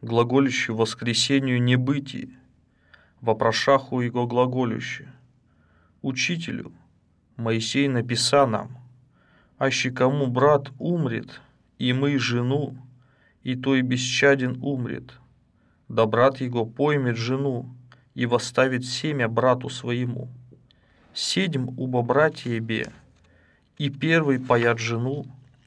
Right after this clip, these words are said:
умри бесчаден, и паят вторые жену,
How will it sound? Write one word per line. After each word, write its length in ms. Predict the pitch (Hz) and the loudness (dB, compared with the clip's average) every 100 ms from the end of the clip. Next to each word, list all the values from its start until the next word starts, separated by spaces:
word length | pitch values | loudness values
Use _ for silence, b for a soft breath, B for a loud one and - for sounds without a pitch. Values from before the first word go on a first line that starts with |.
| _ - | _ 2
умри 380 | 139 151 131 | 4 4 2
бесчаден, 680 | 127 123 127 - 107 104 - - _ b b b b b b b - | 2 0 0 2 0 0 -10 -20 _ b b b b b b b -4
и 80 | |
паят 340 | 127 120 117 113 | 2 4 6 4
вторые 440 | - - 117 147 | 2 2 4 4
жену, 540 | 135 135 131 131 127 | 2 0 0 -2 -6